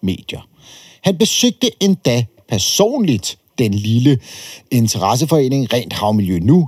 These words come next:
der kæmper mod spildevandsimport for at overbringe dem nyheden om stoppet for norsk borevand. Vel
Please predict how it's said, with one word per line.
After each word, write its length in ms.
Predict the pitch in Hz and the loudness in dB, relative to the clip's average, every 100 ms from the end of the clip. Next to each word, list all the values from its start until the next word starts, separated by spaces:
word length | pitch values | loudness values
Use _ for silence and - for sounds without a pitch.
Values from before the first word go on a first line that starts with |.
| - | -2
der 80 | 175 | -4
kæmper 460 | - 139 127 165 | -2 0 0 0
mod 240 | 135 117 - | -2 -2 -2
spildevandsimport 1120 | - 175 170 190 185 160 175 170 - 165 147 | -2 0 0 2 0 -2 -4 -4 -2 -4 -4
for 240 | 160 92 | -4 -4
at 140 | 120 - - | -4 -6 -6
overbringe 520 | 92 123 120 104 98 160 | -4 -4 -2 -4 -2 0
dem 160 | 180 | 2
nyheden 400 | 175 165 170 165 | 2 2 0 -2
om 260 | - 127 131 - - | 0 0 -2 -8 -10
stoppet 560 | - - 82 82 110 95 | -6 -2 -2 -2 -4 -4
for 180 | 98 | -4
norsk 520 | 87 80 73 - 90 - _ _ | -4 -4 -6 -8 -10 -16 _ _
borevand. 520 | 95 80 71 73 80 - - _ | -10 -8 -6 -8 -10 -12 -20 _
Vel 300 | 127 170 190 | 0 2 2